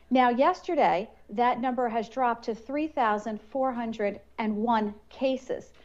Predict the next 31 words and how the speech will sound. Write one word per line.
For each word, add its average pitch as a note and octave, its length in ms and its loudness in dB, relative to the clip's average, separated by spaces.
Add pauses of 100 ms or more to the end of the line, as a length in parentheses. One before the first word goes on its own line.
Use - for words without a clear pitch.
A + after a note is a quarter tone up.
(120)
So - 160 0
as C#4 160 6
you C#4+ 100 -4
can C#4 160 -4
see, D#4+ 420 -2
it's B3 180 -2
not C4+ 240 0
having C4+ 400 0
an G#3 60 -2
effect. F3+ 420 -4 (220)
If A#3 140 -2
lifting C4+ 380 4
the D4+ 100 0
mask C4 420 0
mandate, G3+ 580 0 (240)
um, G#3+ 420 2
was A3+ 220 4
going A3 280 0
to A#3 100 -8
cause A#3 420 0
rates A#3+ 380 -2
to B3 100 -4
skyrocket, A3+ 760 0
we A#3+ 120 -4
would B3 160 2
have G#3+ 120 0
seen B3+ 220 -2
these A3+ 220 -2
numbers G#3+ 320 -2
been F#3+ 180 -4
flipped. - 460 -2